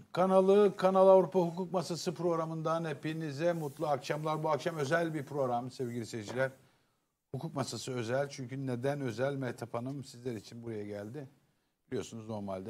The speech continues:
Mehtap Hanım, eee, Türkiye'den Skype bağlantısıyla geliyordu. Ama sizleri düşündüğü için ben dedi buraya geleyim.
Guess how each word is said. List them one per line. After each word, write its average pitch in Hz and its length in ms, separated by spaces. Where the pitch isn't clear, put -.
Mehtap 98 260
Hanım, 117 220
eee, 101 80
Türkiye'den 113 560
Skype 117 360
bağlantısıyla 104 800
geliyordu. 98 520
Ama 135 200
sizleri 120 400
düşündüğü 104 380
için 117 220
ben 98 180
dedi 90 180
buraya 92 200
geleyim. 123 460